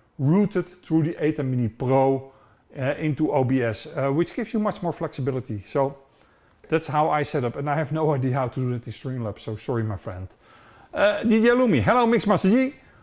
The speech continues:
Why won't Rekordbox let me set the database to an external S S D formatted with Mac O S Extended? Is there any way to do it?"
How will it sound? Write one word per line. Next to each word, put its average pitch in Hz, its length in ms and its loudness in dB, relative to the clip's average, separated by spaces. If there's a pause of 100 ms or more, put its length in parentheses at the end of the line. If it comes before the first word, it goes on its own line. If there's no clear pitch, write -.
(160)
Why 214 300 4
won't 214 260 4
Rekordbox 160 640 4
let 151 260 2
me 147 80 4
set - 340 0
the 123 120 4
database 147 580 4
to 143 160 2
an 139 140 -4
external 208 500 0
S 175 160 -2
S 156 140 2
D 156 180 4
formatted 160 640 0 (800)
with 143 220 2
Mac 131 280 0
O 127 120 2
S 131 140 0
Extended? 135 540 0
Is 170 220 -4
there - 340 0
any 175 220 4
way 131 220 4
to 175 120 2
do 220 240 4
it?" 107 220 -2